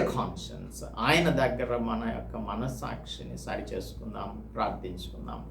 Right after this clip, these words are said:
పరిశుద్ధుడా, మా ప్రియ రక్షక, మా ప్రభువా, నాయనా, మిమ్మునను ఆరాధించేటువంటి వారు వెలుగు జిలుగులతో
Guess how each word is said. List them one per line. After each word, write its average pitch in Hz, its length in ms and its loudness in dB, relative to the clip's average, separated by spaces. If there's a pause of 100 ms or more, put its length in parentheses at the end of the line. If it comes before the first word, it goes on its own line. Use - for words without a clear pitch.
పరిశుద్ధుడా, 135 600 2 (120)
మా 131 80 6 (140)
ప్రియ 135 240 2
రక్షక, - 420 -2 (200)
మా 58 60 -2 (160)
ప్రభువా, 55 360 -2 (2000)
నాయనా, 131 320 12 (100)
మిమ్మునను 139 520 8 (240)
ఆరాధించేటువంటి 131 1300 6
వారు 113 320 4 (640)
వెలుగు 120 320 8 (100)
జిలుగులతో 131 680 6